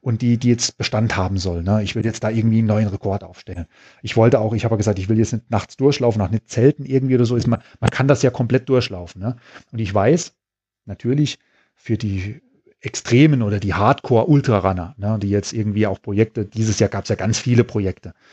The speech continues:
Da ist das Saarland-Projekt, mein Saarland-Projekt ist das mit Sicherheit nicht das spektakulärste Projekt, ne? Es gibt Leute, die haben, die haben die zweihundert Kilometer zusammenhängend gelaufen. Also gut, bei mir waren's jetzt um die dreihundert. Das hätte man ja natürlich auch als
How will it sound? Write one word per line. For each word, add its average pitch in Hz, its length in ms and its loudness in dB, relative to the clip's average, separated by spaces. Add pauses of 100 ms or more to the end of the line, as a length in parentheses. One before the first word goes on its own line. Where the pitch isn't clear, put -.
(460)
Da 90 100 -10
ist - 220 -8
das - 280 -2
Saarland-Projekt, 117 880 2
mein 110 220 2
Saarland-Projekt 117 600 2
ist 113 100 -10
das 107 160 -2
mit 107 140 -8
Sicherheit 117 280 0
nicht 110 120 2
das 104 100 0
spektakulärste 107 720 0
Projekt, 95 380 -12
ne? 104 100 -2
Es 101 140 -4
gibt - 220 -8
Leute, 117 280 2
die 110 140 0
haben, 117 160 2 (320)
die 98 100 -4
haben 95 80 -2
die 110 120 2
zweihundert 117 360 2
Kilometer 113 460 0
zusammenhängend 110 500 2
gelaufen. 90 440 -6 (120)
Also 113 160 -18
gut, 110 140 -8
bei 104 100 -8
mir 110 140 -2
waren's 107 180 -6
jetzt 110 140 -6
um 117 80 -8
die 104 100 -12
dreihundert. 117 540 0 (280)
Das - 160 -8
hätte 131 180 4
man 120 140 4
ja 120 100 2
natürlich 117 380 0
auch 117 220 0
als 110 300 -4